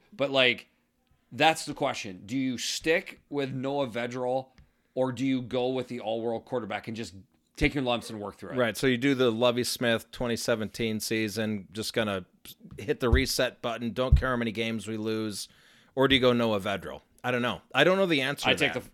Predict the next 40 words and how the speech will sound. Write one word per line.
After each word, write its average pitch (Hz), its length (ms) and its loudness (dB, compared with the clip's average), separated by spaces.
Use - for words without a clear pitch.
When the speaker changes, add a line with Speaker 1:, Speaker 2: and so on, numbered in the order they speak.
Speaker 1:
I, 117 240 -2
I 117 80 -2
take 117 200 0
the 98 80 -12
first 92 300 -14
option. 78 340 -16
Speaker 2:
Do 117 100 0
you? 143 220 4
Speaker 1:
Would 120 220 0
Speaker 2:
You 135 80 6
do - 20 -
the 131 80 4
Speaker 1:
you? 123 40 2
Speaker 2:
reset. 113 420 0
Speaker 1:
I 101 140 -6
do 104 120 -6
the 95 80 -12
reset. 90 300 -10
Speaker 2:
You 127 80 4
do 123 60 4
the 113 60 0
hard 113 200 0
reset. 98 420 -4
Speaker 1:
Hundred 107 220 -10
percent. 87 400 -16
Speaker 2:
Okay. 95 240 -4
Speaker 1:
He's, 139 160 0
Speaker 2:
You 175 60 -8
Speaker 1:
he's 147 300 0
Speaker 2:
gotta 156 200 8
think 190 120 6
Speaker 1:
got - 40 6
Speaker 2:
about 190 160 6
Speaker 1:
enough 175 220 6
Speaker 2:
recruiting, 202 320 4
though. 139 220 0
Gotta 117 180 0
think 151 160 -6
about 170 140 2
recruiting. 156 460 0